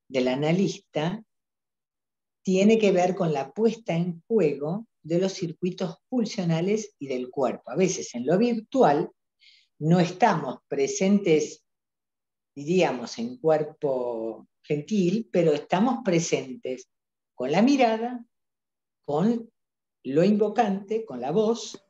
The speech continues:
¿m? y con es decir, está lo invocante y está lo escópico.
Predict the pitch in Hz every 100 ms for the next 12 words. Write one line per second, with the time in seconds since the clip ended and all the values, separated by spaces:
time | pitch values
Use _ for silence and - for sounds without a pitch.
0 | _ _ - 156 220 _ _ _ _ _
1 | _ _ _ _ _ - - 226 269 233
2 | - _ - - - - 180 214 240 262
3 | 254 330 339 349 269 165 165 160 - -
4 | 240 127 113 -